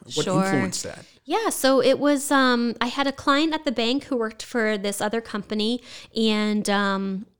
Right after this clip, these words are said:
Speaker 2: she helped me get the job. So when I started out, it's a, it's a reseller of, of technology,
Speaker 1: Mm-hmm.
Speaker 2: and I was working for a, a presidential account manager, customer service, order entry, those kinds of things.
Speaker 1: So very fast pace.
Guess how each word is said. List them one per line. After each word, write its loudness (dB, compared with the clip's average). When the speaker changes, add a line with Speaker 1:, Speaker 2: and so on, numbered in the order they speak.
Speaker 2:
she 2
helped 0
me 0
get -6
the 0
job. -2
So -2
when 0
I 0
started -4
out, 2
it's -4
a, 0
it's -4
a 0
reseller 0
of, -6
of 0
technology, -4
Speaker 1:
Mm-hmm. -2
Speaker 2:
and 0
I 2
was 2
working 2
for 2
a, -2
a -6
presidential 0
account 0
manager, -4
customer 2
service, -2
order 0
entry, -2
those -2
kinds -4
of -6
things. -6
Speaker 1:
So 4
very 6
fast 0
pace. 0